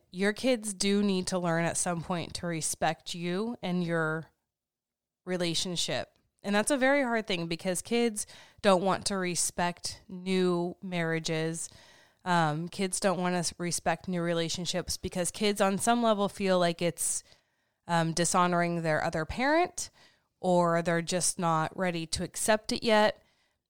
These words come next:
And I just think that if, if you're at peace with it, and y-, you know, Eric's really, really, that's awesome advice. You should listen to kids. Kids are very, kids are on the outside of a relationship and they can see a lot that you don't.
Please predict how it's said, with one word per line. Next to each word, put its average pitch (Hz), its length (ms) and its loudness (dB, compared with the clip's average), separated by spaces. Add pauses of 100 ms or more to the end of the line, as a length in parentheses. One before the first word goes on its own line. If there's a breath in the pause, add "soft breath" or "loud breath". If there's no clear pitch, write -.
(100)
And 180 500 2
I 185 180 0
just 196 400 2
think 196 240 -2
that 175 200 2
if, 170 200 -4
if - 220 -10
you're 185 260 0
at - 140 4
peace 214 340 -4
with 220 140 -4
it, 233 260 0 (360)
and 185 160 -2
y-, 185 180 -6
you 214 220 -4
know, 190 180 0
Eric's 220 440 -2
really, 190 440 -2
really, 175 460 -2
that's 170 360 -2
awesome 180 360 0
advice. 170 440 0
You 190 100 -4
should 196 200 -2
listen 202 320 0
to 170 80 -4
kids. 156 240 -6
Kids 262 260 -2
are 311 120 0
very, 214 320 -4
kids - 420 -8
are 208 140 4
on 208 100 0
the 190 160 -2
outside 180 480 0
of 180 100 -6
a 185 40 -8
relationship 170 640 -6
and 170 100 -4
they 202 100 -4
can 320 240 -4
see 254 200 -4
a 220 100 0
lot 170 400 4
that - 120 -10
you 175 160 -4
don't. 160 300 -2